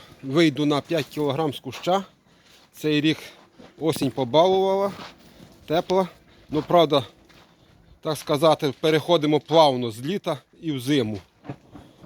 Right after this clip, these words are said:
Без осені, бо було тепло. А це вже ось о, сьогодні ночі дев'ять градусів тепла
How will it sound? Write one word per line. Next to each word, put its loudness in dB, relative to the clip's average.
Без 4
осені, 0
бо -8
було -2
тепло. -2
А -2
це 2
вже 2
ось 2
о, 2
сьогодні 0
ночі 2
дев'ять 2
градусів 0
тепла -2